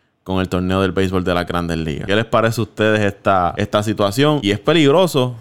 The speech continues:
si la situación del covid, si surge otro equipo, como, como lo que le está ocurriendo a los Miami Marlins, con un brote de ya cerca de veinte jugadores.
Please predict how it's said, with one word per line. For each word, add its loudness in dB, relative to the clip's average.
si 0
la 2
situación -4
del 0
covid, 2
si 0
surge 4
otro 4
equipo, 0
como, 2
como 2
lo -2
que -4
le 0
está 0
ocurriendo 2
a 4
los 2
Miami 2
Marlins, -2
con -2
un 0
brote 2
de 2
ya 2
cerca 0
de 4
veinte 0
jugadores. 0